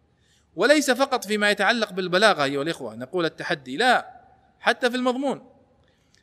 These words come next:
لأنه يتحدث عن قضايا. وكنت قدمت محاضرة نسيت عنوانها، لكن موضوعها هو هذا، هو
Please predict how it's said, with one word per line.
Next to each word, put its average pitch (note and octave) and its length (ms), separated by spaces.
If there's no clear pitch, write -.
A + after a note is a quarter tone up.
لأنه G#3+ 360
يتحدث A3 460
عن G3+ 140
قضايا. F#3+ 420
وكنت F#3+ 320
قدمت F#3 300
محاضرة G#3 600
نسيت F3 260
عنوانها، G3 400
لكن E3 340
موضوعها G#3 580
هو G#3 160
هذا، D3 380
هو A#3+ 360